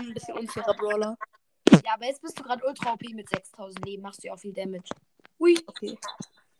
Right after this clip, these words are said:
Speaker 2: Ich renn jetzt einfach durch.
Speaker 1: Nice.
Speaker 2: Ey, dein Pin hat meinen Pin verdeckt.
Speaker 1: <laughs>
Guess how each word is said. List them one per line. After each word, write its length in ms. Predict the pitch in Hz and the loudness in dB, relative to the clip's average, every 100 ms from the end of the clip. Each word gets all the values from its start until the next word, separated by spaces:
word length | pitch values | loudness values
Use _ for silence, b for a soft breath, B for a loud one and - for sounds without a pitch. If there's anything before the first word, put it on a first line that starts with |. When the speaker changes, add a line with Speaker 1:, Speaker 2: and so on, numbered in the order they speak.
| _ | _
Speaker 2:
Ich 160 | - 226 | -10 -6
renn 120 | 226 | -4
jetzt 100 | 220 | -4
einfach 200 | 220 202 | -6 -8
durch. 240 | 208 190 - _ - - - _ - - - _ - _ _ _ _ _ - | -10 -10 -12 _ -8 -6 -8 _ -2 -2 -4 _ -16 _ _ _ _ _ -2
Speaker 1:
Nice. 340 | 165 202 - - - - - - - - - - _ _ _ _ _ _ - - - - - - | -2 -2 -8 -10 -10 -14 -12 -10 -10 -12 -16 -18 _ _ _ _ _ _ -20 -20 -20 -20 -20 2
Speaker 2:
Ey, 440 | 220 233 220 202 196 | 2 4 4 2 2
dein 180 | 226 247 | -2 -4
Pin 140 | 262 | -14
hat 80 | 233 | -10
meinen 200 | 220 247 | -10 -10
Pin 160 | 240 202 | -12 -16
verdeckt. 360 | 190 185 165 - - - - | -14 -12 -12 -8 -2 0 0
Speaker 1:
<laughs> 520 | 240 254 330 370 349 | 0 8 12 12 8